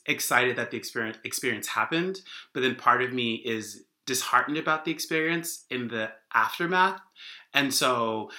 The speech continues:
I had had a threesome. Um, it was me, a straight guy, and a girl. And what was interesting in the formation of this particular pairing is that it was kind of safe in a way that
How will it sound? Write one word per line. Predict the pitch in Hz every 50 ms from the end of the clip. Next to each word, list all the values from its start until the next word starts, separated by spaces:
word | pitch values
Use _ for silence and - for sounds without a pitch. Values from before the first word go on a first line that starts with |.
| - -
I | 135
had | 139 143
had | 156 160
a | 165 160
threesome. | 131 123 113 - 104 101 110 123 - - _ _ _ -
Um, | 123 120 117 113 113 113 107 107 107 - -
it | 127 120
was | 123 117 107 104 117
me, | 123 127 127 131 127 123 117 117 117 - -
a | 123
straight | - - - 147 139 123 - -
guy, | 127 113 107 104 101 104 - -
and | 107 113 110 104 101 - -
a | 117
girl. | 98 - 123 101 92 87 - - - - - - - - - - -
And | 131 135 127 123 120 117 113 107 101 - - - - - - - _ _
what | 131 151 160
was | 147 147 165
interesting | 196 233 233 226 - - 175 156 -
in | 139 139 139 131 -
the | 131 135
formation | 127 - 156 135 127 147 139 131 - 156 139
of | 131 - 123 117 110 107 -
this | 127 123 127 -
particular | - 131 123 131 127 - 113 113
pairing | 110 - - 180 190 196 170 127 120 117 117
is | - 127 113 -
that | 123 110 110 - -
it | 147
was | 147 143
kind | - - - 165 170 190
of | 196 190
safe | - - 220 226 240 285 233 - -
in | 180 160
a | 156 151
way | 143 135 131
that | 120 127 120 117 120 120 -